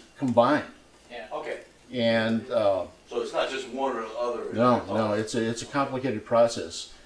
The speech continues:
Speaker 1: Uh, one, like, one of the gases, I think it's the C O two, actually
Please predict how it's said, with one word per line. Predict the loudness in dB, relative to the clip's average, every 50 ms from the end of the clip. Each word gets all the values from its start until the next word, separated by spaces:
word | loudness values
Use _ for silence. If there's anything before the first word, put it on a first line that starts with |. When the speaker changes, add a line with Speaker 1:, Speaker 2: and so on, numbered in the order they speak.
| -20 -12 -6
Speaker 1:
Uh, | -2 0 2 2 2 2 0 -2 -6 -12 -20 -20 -20 -20 -20 -20 _ -20 -20 -16 -16 -16 -16 -20 -20 -20 -20 -20 -20 -20 -20 -20 -20 -20 -20 -20 -20 _ -20 _ _ _ _ -20 -20 -20 -20 -20 -20 -20 -20 -20 -20 -16 -14 -12 -8 -4
one, | -2 0 0 0 0
like, | 0 0 0 0 -2 -6 -12 -16 -18 -18 -16 -8
one | -4 0 0 2
of | 2
the | 0 2
gases, | 6 6 6 6 6 4 0 0
I | 0
think | 0 0 -2
it's | -4 -6
the | -8
C | -6 -2 0 0
O | 0 0
two, | 0 -2 0 2
actually | 2 0 0 -2 -8 -10